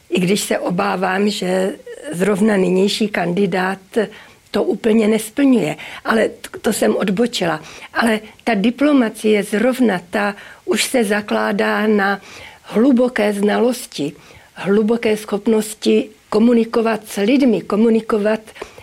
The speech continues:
a to přátelsky nebo korektně přinejmenším, s lidmi,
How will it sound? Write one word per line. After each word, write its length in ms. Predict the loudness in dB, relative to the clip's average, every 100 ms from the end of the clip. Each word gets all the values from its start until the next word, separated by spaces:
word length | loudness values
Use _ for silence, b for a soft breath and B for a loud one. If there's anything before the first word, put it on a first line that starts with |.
| B
a 140 | -6 -2
to 140 | -2
přátelsky 920 | -2 -2 0 0 0 0 0 -2 -2
nebo 220 | 0 0 -4
korektně 960 | -2 0 2 0 -2 -8 -8 -6 -6 -8
přinejmenším, 1000 | -4 -2 0 0 -2 -4 -6 -6 -8 -10 B B B -16
s 140 | -2
lidmi, 560 | 0 2 2 2 2